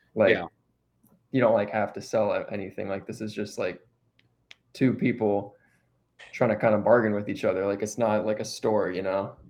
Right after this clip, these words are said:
Speaker 2: And, and there shouldn't be any offense. If you can't come to agreement, then, hey, all right, move on and try the next person. And that's, that is what it is. And I also like what you said about leaving meat on the bone, 'cause I agree with that. I, we've talked about it. Both,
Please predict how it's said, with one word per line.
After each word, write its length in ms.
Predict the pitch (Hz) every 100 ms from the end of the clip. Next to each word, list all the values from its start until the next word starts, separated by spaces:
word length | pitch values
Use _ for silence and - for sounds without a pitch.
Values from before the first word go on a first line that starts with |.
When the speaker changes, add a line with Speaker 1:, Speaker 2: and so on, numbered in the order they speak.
| _ -
Speaker 2:
And, 260 | 135 135 139
and 180 | 135
there 60 | 131
shouldn't 300 | 123 156 143
be 100 | 127
any 160 | 139 135
offense. 460 | - 139 117 98
If 100 | 107
you 80 | 113
can't 260 | 139 127 110
come 240 | 135 135
to 60 | 127
agreement, 300 | 151 180 151
then, 160 | 156
hey, 180 | 185 -
all 140 | 127
right, 180 | 160 123
move 220 | 120 127
on 220 | 139 135 107
and 120 | 95
try 160 | 120
the 80 | 117
next 280 | 123 123 -
person. 440 | - 104 - 101
And 100 | 101
that's, 200 | 104 113
that 200 | 113 107
is 160 | 110 104
what 160 | 107 107
it 120 | 113
is. 200 | 110 - - - -
And 120 | 131
I 80 | 143
also 240 | 165 -
like 240 | 131 131 123
what 120 | 110
you 60 | 104
said 220 | 127 113
about 240 | 107 101
leaving 340 | 110 110 104 98
meat 180 | 107
on 140 | 104 92
the 80 | 92
bone, 260 | 98 95
'cause 140 | 95 95
I 120 | 101
agree 260 | 101 104
with 160 | 95 95
that. 240 | 101 92
I, 120 | 98 104
we've 200 | 110 -
talked 180 | 110 101
about 160 | 95
it. 60 | 92
Both, 200 | 120 139